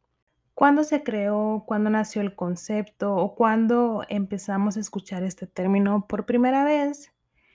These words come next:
El metaverso, esta palabra y todo este concepto, usualmente es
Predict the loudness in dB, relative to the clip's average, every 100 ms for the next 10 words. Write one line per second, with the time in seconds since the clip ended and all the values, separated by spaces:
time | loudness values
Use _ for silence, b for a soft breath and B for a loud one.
0 | _ _ _ _ _ _ 2 4 4 2
1 | 0 0 2 2 0 -2 -4 -2 -2 -6
2 | b b b b b -6 -4 -2 -2 0
3 | -2 0 -2 0 -2 -4 -2 -2 -2 -4
4 | -6 -4 -4 -4 -6 -6 -6 -6 -6 -10
5 | b b b b b b 0 2 4 4
6 | 4 6 4 2 0 0 0 0 2 2
7 | -2